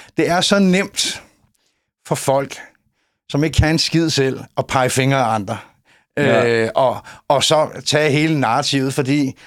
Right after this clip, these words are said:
Speaker 1: og der har vi janteloven igen, folk, de sidder klar, øh, ude i stuerne til at se dem med succes, dem, der spiller smart, lave en fejl. Øh,
Speaker 2: Ja.
Speaker 1: eller falde. De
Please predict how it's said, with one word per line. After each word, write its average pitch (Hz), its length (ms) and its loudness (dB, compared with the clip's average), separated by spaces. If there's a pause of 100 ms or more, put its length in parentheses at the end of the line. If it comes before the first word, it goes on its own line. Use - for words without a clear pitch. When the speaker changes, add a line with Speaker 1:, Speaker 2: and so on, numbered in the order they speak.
Speaker 1:
og - 140 -6
der 160 80 0
har 165 120 2
vi 160 80 -2
janteloven 160 420 2
igen, 147 300 0 (480)
folk, 131 400 0
de 175 120 0
sidder 151 480 2 (400)
klar, 156 600 2 (140)
øh, 139 300 2
ude 143 200 2
i 156 40 4
stuerne 143 500 2 (320)
til 160 200 2
at 135 160 0
se 147 400 0 (420)
dem 147 160 4
med 151 280 2
succes, 143 460 0
dem, 143 120 2
der 156 80 2
spiller 143 240 -2
smart, 127 400 -2 (320)
lave 135 160 0
en 127 60 0
fejl. 90 240 -4 (460)
Øh, 151 60 2
Speaker 2:
Ja. 131 500 2
Speaker 1:
eller 127 160 0
falde. 117 360 0 (400)
De 190 140 -6